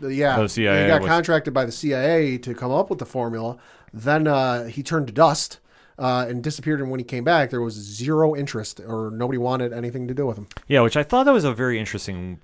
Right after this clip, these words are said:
Speaker 2: way to s-, to explain that too.
Speaker 1: Yeah, I feel like it wouldn't matter i-, if somebody's developing maybe a better version of the serum. Depends on your opinion of it. Uh, you know, if somebody's developing the super soldier serum that, like, you can, you're gonna be able to use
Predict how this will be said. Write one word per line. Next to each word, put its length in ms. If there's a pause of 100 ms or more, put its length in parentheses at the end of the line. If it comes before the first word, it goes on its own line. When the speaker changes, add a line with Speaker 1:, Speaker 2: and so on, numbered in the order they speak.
Speaker 2:
way 300
to 80
s-, 300
to 140
explain 340
that 180
too. 160
Speaker 1:
Yeah, 220
I 40
feel 200
like 200
it 100
wouldn't 380
matter 600
i-, 20
if 640
somebody's 360 (480)
developing 920
maybe 300
a 60
better 460 (140)
version 400
of 120
the 80
serum. 380
Depends 300
on 180
your 100
opinion 340
of 120
it. 160 (500)
Uh, 600 (160)
you 140
know, 180
if 100
somebody's 240
developing 560
the 60
super 240
soldier 260
serum 260
that, 140
like, 180
you 60
can, 320
you're 140
gonna 120
be 80
able 120
to 60
use 300